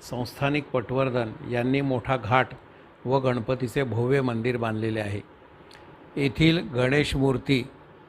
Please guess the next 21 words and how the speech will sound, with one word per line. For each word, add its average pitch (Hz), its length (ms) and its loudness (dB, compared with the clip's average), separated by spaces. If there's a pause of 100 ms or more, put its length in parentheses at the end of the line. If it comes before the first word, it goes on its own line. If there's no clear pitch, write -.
संगमरवराची 135 1120 2 (300)
लहान 123 380 2
असून 120 340 0 (540)
एका 143 340 2
बाजूला 135 420 4
ऋद्धी 123 460 0 (140)
व 131 100 -2
एका 127 300 0
बाजूला 127 380 0
सिद्धी 113 460 -2 (440)
या 131 240 4
देवता 117 360 0
आहेत. 107 260 0 (640)
या 131 300 4 (220)
जागृत 123 520 2 (100)
दैवताच्या 127 680 2
दर्शनासाठी 117 840 -2 (480)
भक्तांची 127 640 0
मोठी 127 440 -4
गर्दी 117 380 -2
असते. - 280 -6